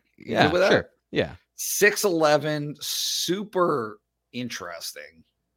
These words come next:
Speaker 1: Uh, is in for an official visit this week. He will be here for, I believe, the game on Thursday night. I believe he got to Penn State today, Wednesday. Um, he's a Netherlands kid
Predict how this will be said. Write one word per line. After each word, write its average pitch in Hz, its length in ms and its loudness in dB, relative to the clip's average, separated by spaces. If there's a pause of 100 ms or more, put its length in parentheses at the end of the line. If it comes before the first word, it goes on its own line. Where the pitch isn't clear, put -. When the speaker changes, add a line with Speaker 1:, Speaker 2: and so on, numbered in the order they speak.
(140)
Speaker 1:
Uh, 92 280 -10
is 101 200 -8
in 120 140 0
for 123 140 -6
an 110 80 -2
official 104 280 -6
visit 113 300 -4
this - 180 -10
week. 131 280 -4
He 120 140 -6
will 104 160 -8
be 110 220 -6
here 104 280 -2
for, 110 600 0
I 101 40 0
believe, 107 500 -4
the 123 80 0
game 120 320 0
on 107 180 -2
Thursday 101 400 -2
night. 113 220 0
I - 60 -6
believe 104 280 -4
he 101 60 -6
got 98 380 -6 (380)
to - 60 -20
Penn 101 200 0
State 95 280 -4
today, 95 320 -2
Wednesday. 110 720 2 (540)
Um, 92 540 -2 (540)
he's 110 160 -4
a 104 40 -2
Netherlands 147 580 6
kid 170 400 4